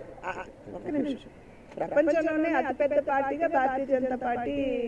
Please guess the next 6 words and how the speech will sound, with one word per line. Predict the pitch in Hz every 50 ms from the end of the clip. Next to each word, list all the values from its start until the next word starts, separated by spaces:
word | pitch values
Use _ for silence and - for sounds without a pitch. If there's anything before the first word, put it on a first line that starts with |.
| 220 220 220 214 214 208 208 202 196 196 190 190 190 190 - - -
ఆ, | 143 170 175 170 160 143 131 127 127 120 120 - - - -
రూపాంతరం | - 226 269 240 277 277 277 277 277 247 254 254
చెందింది. | 233 208 214 208 196 190 190 190 190 190 190 202 - - - - - - - - - - - - - - - - - - - 165
ఏ | 190 240 - -
పార్టీ | 202 - 370 359 370 359 349
కన్నా, | 349 349 330 330 330 330 330 339 339 294 - -